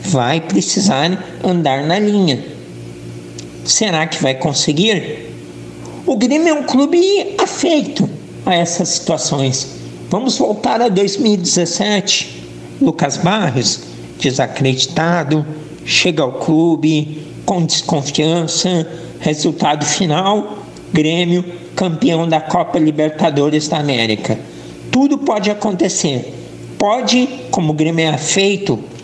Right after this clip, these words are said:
às situações de jogadores desacreditados voltarem a render aqui, pode dar uma liga e ele conduzir o Grêmio a uma grande temporada.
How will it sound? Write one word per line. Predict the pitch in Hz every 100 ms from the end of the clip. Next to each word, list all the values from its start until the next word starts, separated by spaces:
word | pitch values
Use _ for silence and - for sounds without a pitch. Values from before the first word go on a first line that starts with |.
| -
às | - 160
situações | - - 143 - 165 175 156
de | - 156
jogadores | 139 156 151 143 160 160
desacreditados | 175 151 170 - 156 151 - 170 175 151 - - - -
voltarem | - 143 135 180 180 160
a | 135
render | 147 143 147 151
aqui, | 143 - 220 202 - - - -
pode | - 196 233 240 320 285 - - -
dar | 185 214 233
uma | 226 214
liga | 196 202 254 269
e | 277 277
ele | 277 277
conduzir | 277 269 262 - 277 277
o |
Grêmio | 220 254 277
a | 277
uma | 277 269
grande | 240 269 285 -
temporada. | 277 220 247 220 220 139